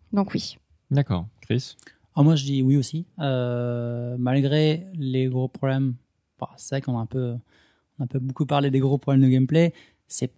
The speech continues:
Speaker 3: pas aussi catastrophique, mais c'est, ça de-, ça, le problème du jeu, c'est, c'est que ça devient frustrant par moments. Et frustrant pas au niveau, j'ai cité Dark Souls, mais pas fru-, de la frustration parce que on n'arrive pas et que on n'est pas au niveau, mais c'est quand on sait qu'on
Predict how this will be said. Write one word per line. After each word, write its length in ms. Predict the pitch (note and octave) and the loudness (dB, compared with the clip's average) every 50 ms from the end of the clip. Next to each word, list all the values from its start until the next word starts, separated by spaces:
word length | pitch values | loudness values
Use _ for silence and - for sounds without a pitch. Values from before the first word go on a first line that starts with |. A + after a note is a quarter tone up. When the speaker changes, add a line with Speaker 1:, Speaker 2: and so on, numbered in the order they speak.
| _ | _
Speaker 3:
pas 140 | - A#2+ A#2 | -14 -10 -8
aussi 240 | A#2+ A#2 - - C#3 | -6 -4 -4 -4 -2
catastrophique, 680 | - C3 B2 C#3 C3+ - - E3 D3+ - F#3 F#3 - - | -2 -2 0 0 -2 0 0 0 2 4 2 2 2 4
mais 240 | C3+ C3 C3 B2+ B2+ | 4 4 6 4 2
c'est, 400 | B2 - - - C3 - B3 A#3 - | 0 -2 -2 -2 -2 -4 -4 -8 -8
ça 180 | - - - C#3+ | -6 -2 -2 0
de-, 180 | C3 C#3+ F#3 G3 | 0 0 -2 -2
ça, 160 | - - D#3+ A3 G3+ - - | -2 -4 -4 -4 -6 -14 -10
le 80 | - D3 | -12 -10
problème 240 | - - E3+ F3+ F3+ | -4 -2 0 2 2
du 80 | E3 | 2
jeu, 140 | D#3 F3+ G3 | 2 0 -2
c'est, 180 | - - C3 A#2+ | -4 -6 -10 -10
c'est 140 | - - C3+ | -10 -10 -12
que 80 | - | -10
ça 140 | - - B2+ | -8 -8 -6
devient 240 | B2 B2+ C3+ D3 C#3 | -6 -4 -4 -6 -6
frustrant 460 | - - - D3 B2 - - - C#3 - | -8 -8 -8 -6 -6 -6 -4 -4 -4 -4
par 120 | B2 A2+ | -4 -8
moments. 200 | A2+ A2+ G#2+ - _ _ _ _ _ _ _ _ _ - | -8 -8 -10 -10 _ _ _ _ _ _ _ _ _ -8
Et 60 | - C#3 | -8 -8
frustrant 460 | - - D#3+ - - - F#3 F#3 E3+ | -2 -2 -2 -2 -2 -2 0 0 0
pas 200 | - E3+ E3+ D#3+ | 0 0 0 2
au 60 | D3+ | 2
niveau, 500 | D3 C#3+ C#3 C3+ C#3 C#3+ D3 C#3+ C3+ C3 | 2 2 2 2 0 2 2 0 0 -2
j'ai 260 | B2+ A#2+ A2+ A2 G#2+ A2 | -4 -6 -8 -10 -10 -10
cité 260 | - - - - A#2+ | -12 -12 -8 -8 -6
Dark 180 | B2 B2+ - | -6 -6 -6
Souls, 180 | - - D3+ D3 C3 | -4 -4 -4 -2 -2
mais 60 | B2+ A2+ | -4 -4
pas 200 | - C3 C3+ B2+ | -4 -6 -6 -6
fru-, 180 | - - E3 | -8 -10 -10
de 60 | D#3+ C#3+ | -6 -6
la 80 | B2 | -4
frustration 560 | - - C#3+ - - D3 - - - D#3 D#3 | -2 -2 -2 0 0 -4 -2 0 0 0 0
parce 180 | - C#3 B2+ - | 0 -2 -4 -4
que 180 | - C#3 B2+ B2 _ _ _ _ _ _ - | -4 -4 -4 -4 _ _ _ _ _ _ 0
on 60 | C3+ | 2
n'arrive 300 | C3+ C3 C3 B2+ - - | 2 2 2 0 -4 -2
pas 300 | - D3+ D3+ D3 D3 C#3 | 0 2 2 4 2 0
et 60 | C3 | 0
que 240 | - - B2+ B2 A#2+ | -2 -4 -4 -4 -4
on 240 | A#2+ - _ _ - - | -6 -10 _ _ -2 -2
n'est 80 | B2+ A#2 | -2 0
pas 100 | C3 B2+ | 2 4
au 60 | B2 | 4
niveau, 260 | C3 C3 C3+ D#3+ F3 | 4 6 6 4 4
mais 60 | E3+ | 4
c'est 140 | - - C3 | 2 2 -2
quand 200 | - C3 - - - _ _ _ _ _ _ | -2 -2 -6 -6 -12 _ _ _ _ _ _
on 140 | - C3 B2 | -4 -4 -2
sait 300 | - - - - G3 G3 | -2 -2 0 0 0 0
qu'on 260 | - - D#3 D3 B2+ | 0 0 -2 -2 -2